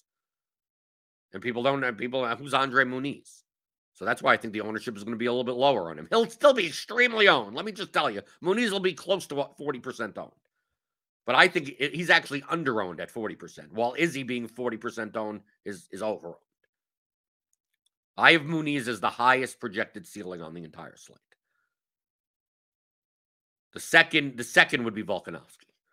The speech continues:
So at least I understand, I understand Volkanovski, right? If you're like, "I don't know about fading two five-round fights. I don't, I don't have that many, I don't have enough balls like I do," right? I have the balls. I try to win first place solo in these contests.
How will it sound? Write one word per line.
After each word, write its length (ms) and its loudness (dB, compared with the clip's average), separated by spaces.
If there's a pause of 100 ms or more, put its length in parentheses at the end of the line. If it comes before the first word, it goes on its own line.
(440)
So 120 -2
at 80 2
least 160 4
I 100 10
understand, 460 4
I 120 6
understand 480 2
Volkanovski, 640 0 (540)
right? 160 -6
If 60 -10
you're 100 2
like, 280 4
"I 160 2
don't 120 2
know 140 8
about 240 2
fading 400 -4 (300)
two 500 -6 (320)
five-round 540 -2
fights. 400 -10
I 80 -8
don't, 140 -6
I 120 -6
don't 120 -6
have 160 -8
that 180 -6
many, 140 -12 (340)
I 160 0
don't 140 -2
have 140 -2
enough 180 -4
balls 400 -4
like 120 -8
I 180 -2
do," 200 -16
right? 260 -8 (320)
I 100 0
have 100 0
the 40 -8
balls. 300 -2
I 80 -2
try 200 -4
to 60 -2
win 220 -12 (400)
first 240 2
place 260 -4
solo 380 0
in 80 -14
these 160 -16
contests. 680 -20